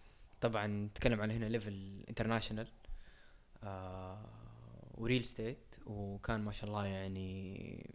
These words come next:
تكلم على مرة شيء ديتيلز يعني بطريقة مرة جامدة وحلوة. ف-، فتعلمت فيها في أشياء مرة كتير، تعلمت فيها أونلاين وأوفلاين،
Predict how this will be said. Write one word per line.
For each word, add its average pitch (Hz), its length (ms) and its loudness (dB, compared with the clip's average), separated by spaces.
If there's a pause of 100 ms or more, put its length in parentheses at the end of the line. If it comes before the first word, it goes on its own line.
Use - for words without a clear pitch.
(260)
تكلم 98 380 2
على 98 160 -2
مرة 104 240 2
شيء 98 380 0
ديتيلز 98 560 0
يعني 95 360 -2 (220)
بطريقة 107 280 2
مرة 92 580 -4
جامدة 101 440 2 (360)
وحلوة. 104 380 6 (800)
ف-، 95 1400 -4
فتعلمت 123 320 6
فيها 123 180 6
في 110 60 0
أشياء 117 180 6
مرة 110 140 4
كتير، 107 480 -2
تعلمت 117 260 -2
فيها 123 140 0
أونلاين 135 360 4
وأوفلاين، 110 420 -2